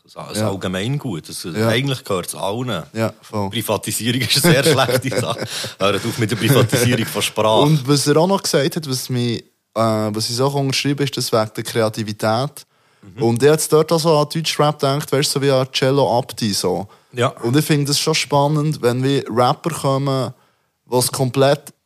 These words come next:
Speaker 2: eigenes Vokabular haben, so. Also weißt du, dass wir
Speaker 1: Ja,
Speaker 2: Rapper
Speaker 1: finde ich
Speaker 2: kommen,
Speaker 1: extrem, voll.
Speaker 2: die mit eigenem Sprachgebrauch wie auftrumpfen, so.
Speaker 1: Ja, voll.
Speaker 2: Und das finde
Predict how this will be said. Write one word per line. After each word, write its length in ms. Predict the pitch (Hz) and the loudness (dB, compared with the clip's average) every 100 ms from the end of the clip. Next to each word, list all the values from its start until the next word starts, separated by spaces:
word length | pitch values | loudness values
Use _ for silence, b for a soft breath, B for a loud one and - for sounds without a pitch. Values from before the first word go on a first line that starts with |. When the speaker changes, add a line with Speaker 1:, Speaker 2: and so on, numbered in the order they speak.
| _ - | _ 0
Speaker 2:
eigenes 600 | 127 139 135 127 - 90 | 2 2 -2 -4 -6 0
Vokabular 840 | 120 120 131 107 120 117 123 127 | 0 0 -2 -2 2 2 4 2
haben, 320 | 127 117 85 - | 2 0 -2 -4
so. 280 | - 67 55 | -6 -4 -6
Also 240 | - 113 | -6 -2
weißt 220 | 113 127 - | 0 0 0
du, 40 | |
dass 100 | 120 | -4
wir 100 | 120 | 0
Speaker 1:
Ja, 40 | 120 | 2
Speaker 2:
Rapper 220 | 123 135 | 2 2
Speaker 1:
finde 180 | 143 156 | 2 2
ich 80 | - | 2
Speaker 2:
kommen, 280 | 143 143 | 2 4
Speaker 1:
extrem, 320 | 147 127 104 82 | 4 2 0 -4
voll. 280 | 104 101 76 - - | -6 -6 -8 -14 0
Speaker 2:
die 120 | 123 | 2
mit 340 | 127 131 - - | 2 0 -2 -4
eigenem 440 | 123 151 160 156 147 | 2 2 2 0 -2
Sprachgebrauch 1120 | - 131 139 151 165 143 143 143 139 - 123 | 2 4 4 2 -2 2 4 4 2 -4 -2
wie 180 | 127 131 | 2 4
auftrumpfen, 760 | 123 127 - 110 98 92 - 90 | 2 -2 -4 -2 -2 -6 -10 -8
so. 180 | 95 85 | -4 -4
Speaker 1:
Ja, 160 | 82 117 - _ _ _ _ | -4 -8 -20 _ _ _ _
voll. 300 | - 98 73 | -6 -6 -4
Speaker 2:
Und 200 | 113 113 | -6 -4
das 120 | 143 | -4
finde 260 | - 151 147 | 0 0 2